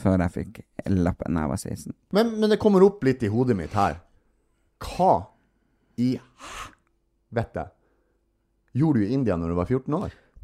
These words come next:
Speaker 1: Fritz, jeg vet ikke om du vet det, men jeg var jo T V-stjerne fra jeg var tolv år.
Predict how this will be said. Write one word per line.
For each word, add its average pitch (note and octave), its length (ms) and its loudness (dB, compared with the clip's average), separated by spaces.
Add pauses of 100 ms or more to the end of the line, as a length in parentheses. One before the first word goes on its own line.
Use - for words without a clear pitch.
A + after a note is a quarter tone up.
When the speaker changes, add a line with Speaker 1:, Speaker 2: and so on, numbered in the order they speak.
(220)
Speaker 1:
Fritz, - 320 -6
jeg D#3 160 4
vet E3+ 100 -2
ikke C3+ 140 0
om A2+ 80 4
du G#2+ 80 2
vet D#3+ 180 2
det, G2+ 140 0
men D2+ 80 0
jeg A#2+ 160 2
var G#2+ 80 4
jo F2+ 80 -2
T A2+ 160 2
V-stjerne G2+ 400 -4
fra G2+ 100 0
jeg F2 80 0
var - 140 -4
tolv A2 320 4
år. E2 160 -2